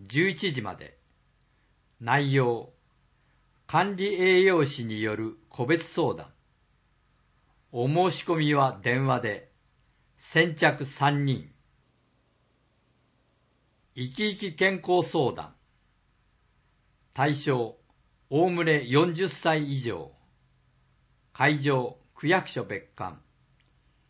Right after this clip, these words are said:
七月二十八日木曜日、午後二時から四時まで。内容、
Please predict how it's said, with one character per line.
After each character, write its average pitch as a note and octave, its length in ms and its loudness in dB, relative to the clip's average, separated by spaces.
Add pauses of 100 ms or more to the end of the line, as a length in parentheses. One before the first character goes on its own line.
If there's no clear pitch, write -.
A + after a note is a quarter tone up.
(140)
七 - 300 -6
月 F#3+ 260 0
二 F#3 180 -4
十 C#3 240 0
八 A#2 360 -8
日 B2+ 420 -4
木 A#2 300 -6
曜 D#3 220 4
日、 - 120 -16 (540)
午 E3 220 2
後 D#3 160 0
二 D3+ 200 -2
時 D3+ 140 -4
か A2 100 -4
ら F2 240 -10
四 D3+ 220 2
時 C#3+ 120 -4
ま F2+ 140 -8
で。 - 160 -20 (1400)
内 C3 340 0
容、 A#2+ 400 0